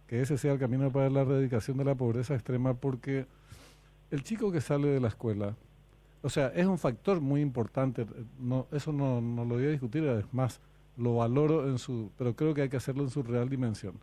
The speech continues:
Un plato de comida no resuelve el problema de la extrema pobreza. El chico sale de la escuela, se va a su casa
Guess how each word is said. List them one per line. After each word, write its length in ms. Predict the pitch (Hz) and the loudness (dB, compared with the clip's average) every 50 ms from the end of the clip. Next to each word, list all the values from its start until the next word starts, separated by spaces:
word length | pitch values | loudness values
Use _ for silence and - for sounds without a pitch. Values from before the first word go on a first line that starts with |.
| - - - - - - - - - | -20 -20 -20 -20 -20 -20 -20 -18 -8
Un 140 | - 180 180 | -6 -4 -2
plato 260 | 170 180 170 160 180 | 0 -2 0 0 0
de 80 | 175 156 | 0 0
comida 280 | 143 135 135 151 151 | 0 0 0 0 0
no 100 | 143 143 | 0 0
resuelve 320 | 127 113 104 - 120 110 110 | 0 -2 -2 -2 -2 -2 -2
el 60 | 101 | -2
problema 260 | 101 92 98 101 107 | -2 -4 -4 -2 -2
de 60 | 110 | -2
la 60 | 101 95 | -2 -4
extrema 300 | - - 113 113 120 113 | -4 -4 -4 -4 -4 -4
pobreza. 400 | - 120 123 160 147 143 131 117 | -4 -4 -2 -2 -2 -2 -2 -2
El 140 | 135 110 | -2 -6
chico 260 | - - 160 147 151 123 | -6 -6 -4 -2 -2 0
sale 220 | - 147 147 165 | 0 0 0 2
de 80 | 160 151 | 2 2
la 80 | 143 | 2
escuela, 260 | 127 - 156 156 160 | 0 0 0 0 0
se 120 | 139 - 127 | 0 0 0
va 80 | 131 | -2
a 20 | 131 | -2
su 140 | - 139 110 | -2 -4 -4
casa 360 | - 156 143 - 175 180 | -2 -4 -2 -2 -4 -4